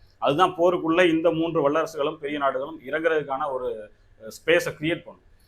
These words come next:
அதற்கு பின்பாக இந்த போர் என்னென்ன வகையிலெல்லாம் போகும், எப்படி எப்படி போகுங்கிறத நம்ம பொறுத்து இருந்து தான் பார்க்கணும்.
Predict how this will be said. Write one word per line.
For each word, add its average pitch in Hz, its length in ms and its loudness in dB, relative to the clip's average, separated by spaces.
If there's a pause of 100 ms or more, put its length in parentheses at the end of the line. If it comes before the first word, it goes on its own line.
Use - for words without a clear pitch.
(120)
அதற்கு 160 300 2
பின்பாக 220 400 8
இந்த 202 160 4
போர் 190 200 4
என்னென்ன 180 400 4
வகையிலெல்லாம் 170 400 2
போகும், 165 240 0
எப்படி 156 240 -4
எப்படி 156 100 -4
போகுங்கிறத 151 500 -4
நம்ம 151 200 -4
பொறுத்து 139 220 -8
இருந்து 139 240 -4
தான் - 0 -
பார்க்கணும். 123 320 -4